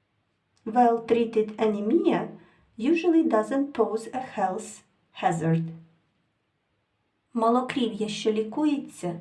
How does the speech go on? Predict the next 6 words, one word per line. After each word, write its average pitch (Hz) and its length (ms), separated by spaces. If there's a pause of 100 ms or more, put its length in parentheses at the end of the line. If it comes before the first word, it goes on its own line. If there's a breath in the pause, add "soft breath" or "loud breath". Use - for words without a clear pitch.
зазвичай 247 640
не 311 140
становить 202 640
небезпеки 202 720
для 185 460 (200 loud breath)
здоров'я. 175 720